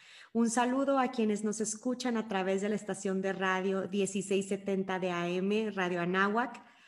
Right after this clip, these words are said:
o a través del streaming de la estación, radio punto anáhuac punto M X. También nos pueden escuchar y seguir en nuestras redes sociales. En Facebook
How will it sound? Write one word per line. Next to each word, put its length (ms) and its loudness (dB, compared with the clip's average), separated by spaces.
o 160 6
a 100 6
través 360 4
del 160 2
streaming 540 2
de 80 2
la 80 2
estación, 680 0
radio 440 4
punto 260 0
anáhuac 540 -2
punto 500 -2
M 360 -2
X. 460 -14
También 520 6
nos 180 4
pueden 280 4
escuchar 480 2
y 80 2
seguir 460 2
en 100 4
nuestras 320 0
redes 240 2
sociales. 800 2
En 220 4
Facebook 500 2